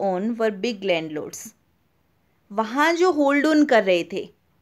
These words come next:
लोग, माइग्रेट हो गए, लोग वहाँ से चले गए। उस एरिया में जो बचे थे, होल्ड ऑन करके यानी ठहरे थे, वो लोग कौन थे? बिग लैंडलॉर्ड्स, बड़े जो जमींदार थे, like जम्बाजीज फादर, जैसे कि जम्बाजी के फादर, with huge stores of बाजरा,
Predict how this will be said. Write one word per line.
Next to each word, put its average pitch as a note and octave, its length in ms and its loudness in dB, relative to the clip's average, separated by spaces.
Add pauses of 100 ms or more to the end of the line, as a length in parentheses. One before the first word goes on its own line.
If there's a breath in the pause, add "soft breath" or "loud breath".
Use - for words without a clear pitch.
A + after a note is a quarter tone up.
(340)
लोग, C4 240 -2
माइग्रेट A#3 560 0
हो D#4+ 140 0
गए, D4+ 140 0
लोग C#4+ 240 0
वहाँ C4+ 200 0
से C#4+ 120 -4
चले B3 340 2
गए। F#3 120 0
उस A3+ 240 -4
एरिया C4+ 320 -2
में C#4 180 -4
जो A#3 300 -8 (160)
बचे G#3+ 340 0
थे, B3 200 -2
होल्ड A3 340 0
ऑन B3+ 160 -2
करके B3 260 -2
यानी C#4+ 140 -2
ठहरे A#3+ 400 0
थे, G#3+ 160 -2
वो G3 140 -2
लोग A#3+ 240 -6
कौन C4 300 -2
थे? C#3+ 200 -2 (460 soft breath)
बिग G#3+ 240 -4
लैंडलॉर्ड्स, E3+ 640 -2
बड़े G#3+ 240 0
जो B3+ 120 -6
जमींदार F3+ 500 0 (100)
थे, A3+ 140 2
like G#3+ 200 2
जम्बाजीज G3 580 -4
फादर, - 400 -6 (960)
जैसे F#3+ 260 -6
कि D4 160 -6
जम्बाजी F3 460 -2
के G#3+ 140 -8
फादर, F3+ 380 -4 (340 soft breath)
with A3 280 -12
huge C4+ 400 -4
stores A3+ 340 -4
of A3 160 -8
बाजरा, E3 400 0